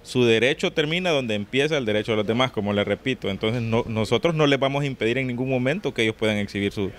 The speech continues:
su producto, si ellos necesitan también vender y mover el, el comercio y la economía del municipio. Siempre hemos estado trabajando en equipo y en esta ocasión, pues el alcalde ahora necesita el po-, apoyo por parte de ellos y no creo que ellos se, se resistan a dárselo.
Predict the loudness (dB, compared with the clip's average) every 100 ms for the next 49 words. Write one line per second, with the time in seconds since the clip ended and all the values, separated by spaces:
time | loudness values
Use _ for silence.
0 | -10 -6 -2 2 2 2 0 2 2 0
1 | -2 -2 -2 0 0 0 0 -2 0 0
2 | 0 -2 0 2 4 4 2 -2 -2 -2
3 | -2 -2 0 -2 -2 -2 0 0 -2 -4
4 | -4 -4 -4 -10 -12 -20 -18 -6 0 2
5 | 2 2 2 2 2 4 2 0 0 0
6 | -2 -6 -8 -8 -8 -4 -2 -2 -2 -4
7 | 0 0 0 0 0 -4 -8 -20 -20 0
8 | 2 4 2 0 0 2 2 2 2 0
9 | -6 -10 -10 -4 -2 0 -2 -10 -12 -12
10 | -6 -4 0 2 2 2 -4 -4 -4 -2
11 | -2 -2 -4 -6 -2 0 0 0 0 0
12 | -2 -4 -2 -4 -6 -6 -2 0 0 -4
13 | -12